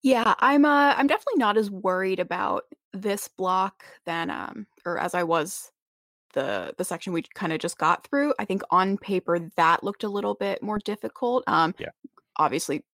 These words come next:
Speaker 1: anything can happen. They could get torched by the Habs, who are, like, bad now, I think.
Speaker 2: <laughs> Yeah,
Speaker 1: So,
Speaker 2: depends on what
Speaker 1: and
Speaker 2: week it is. Yeah.
Speaker 1: Yeah. So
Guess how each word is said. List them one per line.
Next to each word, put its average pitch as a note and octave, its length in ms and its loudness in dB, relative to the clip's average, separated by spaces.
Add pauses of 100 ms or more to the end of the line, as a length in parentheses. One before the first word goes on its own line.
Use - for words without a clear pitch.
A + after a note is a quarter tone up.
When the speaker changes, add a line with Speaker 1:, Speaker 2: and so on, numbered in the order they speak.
Speaker 1:
anything D#3+ 480 -2
can F#3+ 120 0
happen. D#3 360 0
They C3+ 100 0
could - 200 -4
get - 140 0
torched D#3+ 400 -2
by G#2 140 2
the G2 80 0
Habs, F3+ 420 0
who F#3 120 2
are, C3 120 2
like, E3+ 140 -2 (760)
bad D#3+ 340 4 (180)
now, C#4+ 500 4 (160)
I C4 120 2
think. D4+ 420 -2
Speaker 2:
<laughs> - 220 -8
Yeah, C3 80 4 (360)
Speaker 1:
So, - 180 4
Speaker 2:
depends - 260 4
on A#2 120 6
what G#2+ 80 6
Speaker 1:
and G2+ 60 2
Speaker 2:
week G#2 160 2
it E2+ 80 2
is. D#2 220 -2
Yeah. D#2+ 160 2 (420)
Speaker 1:
Yeah. C#3+ 240 -4 (720)
So F#3+ 420 -4